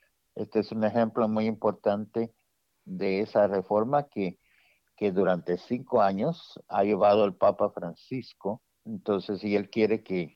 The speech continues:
se vaya ampliando cada día más, y las organizaciones de Cáritas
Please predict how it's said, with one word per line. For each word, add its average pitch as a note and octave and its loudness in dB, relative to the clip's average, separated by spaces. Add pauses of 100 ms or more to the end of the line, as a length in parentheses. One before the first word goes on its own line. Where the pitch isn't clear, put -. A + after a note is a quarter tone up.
se - -4
vaya G#2+ 4 (480)
ampliando G2 -2
cada F#2 4
día F2+ 0
más, A2+ 2
y G#2+ -2
las F2+ -2
organizaciones F2 -4
de F2 -4
Cáritas F#2+ -2